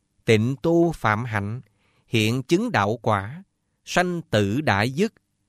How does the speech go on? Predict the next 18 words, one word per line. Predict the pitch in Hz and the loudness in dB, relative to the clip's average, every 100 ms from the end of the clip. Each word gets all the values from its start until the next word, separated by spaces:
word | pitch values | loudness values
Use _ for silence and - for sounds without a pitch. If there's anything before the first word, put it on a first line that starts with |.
| _ _ | _ _
phạm | - 110 131 | 0 2 2
hạnh | 113 107 117 | -2 -2 -2
đã | 123 117 | -2 0
lập, | 135 104 104 _ _ _ _ _ | 0 0 -2 _ _ _ _ _
việc | 110 120 120 | 2 2 2
cần | - 120 117 | 0 0 0
làm | 113 113 113 110 | -2 -2 -4 -10
đã | 113 131 | -2 0
làm | 135 104 | 0 -2
xong, | 104 - 143 151 - _ _ _ _ | -2 -4 -4 -4 -10 _ _ _ _
hiểu | - 113 135 | -2 0 2
rõ | 147 110 104 147 | 2 2 2 0
năm | 131 139 123 | 0 -2 -2
ấm, | - 120 165 208 _ _ _ | -2 -2 -4 -10 _ _ _
an | - 160 175 160 | -2 0 2 0
hưởng | 110 104 123 180 | 2 2 2 0
nê | 160 170 160 | 0 2 0
hoàng." | 104 107 101 | -2 -4 -4